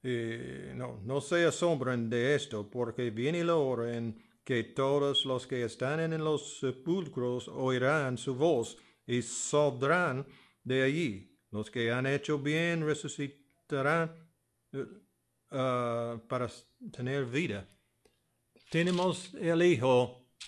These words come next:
en un mano y, ah, ah, dar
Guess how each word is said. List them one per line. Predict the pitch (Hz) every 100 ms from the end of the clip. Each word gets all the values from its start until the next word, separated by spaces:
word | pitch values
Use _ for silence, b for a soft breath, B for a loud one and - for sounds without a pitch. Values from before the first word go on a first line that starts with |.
| - _ _
en | 151 147 139 147 151 -
un | 180 156 147
mano | 127 123 139 - - _ _ _ _ _ _
y, | 143 139 127 127 131 131 -
ah, | 151 135 127 123 120 - _ _ _ _ _ _ _ _ _ -
ah, | 123 113
dar | 110 127 139 131